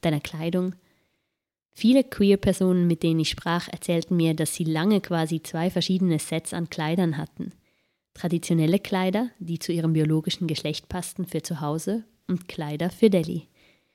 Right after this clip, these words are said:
Viele zogen das lange durch und fingen erst nach Jahren an, sich zu Hause auch so anzuziehen wie an der Uni und sich als die Person zu zeigen, die sie geworden waren.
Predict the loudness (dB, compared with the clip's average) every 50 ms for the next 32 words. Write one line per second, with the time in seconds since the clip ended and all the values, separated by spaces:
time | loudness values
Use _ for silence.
0 | _ _ _ _ _ _ 4 6 8 8 6 4 6 4 6 6 6 4 4 2
1 | 2 0 2 4 4 4 4 4 4 6 6 4 2 0 -2 -4 2 4 4 6
2 | 6 4 4 2 0 2 2 0 0 0 0 -2 -2 0 0 0 0 0 0 2
3 | 0 -2 -2 -2 -4 -6 -4 -6 -6 -4 -2 -2 0 2 2 0 0 0 -4 -6
4 | -4 -4 -2 -2 0 -2 -2 -4 -6 -8 -4 -2 0 0 0 0 0 -2 -2 0
5 | 0 0 0 0 -2 -2 -2 0 0 0 -2 -2 -6 -18 -20 _ _ _ _ _
6 | _ -2 0 0 0 0 0 -2 -4 -4 -4 -2 -2 0 2 2 0 2 2 2
7 | 0 0 -2 -6 -10 -6 -4 -4 -2 0 2 2 2 2 2 0 2 2 2 4
8 | 4 2 2 2 0 -2 -4 -6 -8 -8 -8 -8 -10